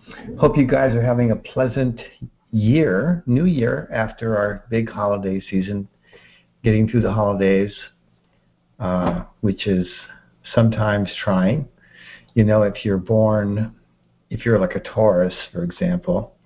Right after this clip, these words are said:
uh, Christmas and New Year's occurs for you in your Saturn period. So it's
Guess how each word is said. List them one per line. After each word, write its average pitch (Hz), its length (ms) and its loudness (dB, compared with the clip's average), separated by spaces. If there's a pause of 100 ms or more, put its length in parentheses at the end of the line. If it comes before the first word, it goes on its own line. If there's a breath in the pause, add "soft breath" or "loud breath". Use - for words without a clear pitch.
(560 loud breath)
uh, 87 300 -2 (460)
Christmas 101 440 2 (120)
and 87 240 0
New 95 100 2
Year's 92 360 2 (800)
occurs 107 500 0
for 95 80 -2
you 90 440 2 (720 soft breath)
in 92 140 -2
your 80 120 -6 (140)
Saturn 117 400 2
period. 90 500 -2 (120)
So 101 320 2 (400 loud breath)
it's 123 160 0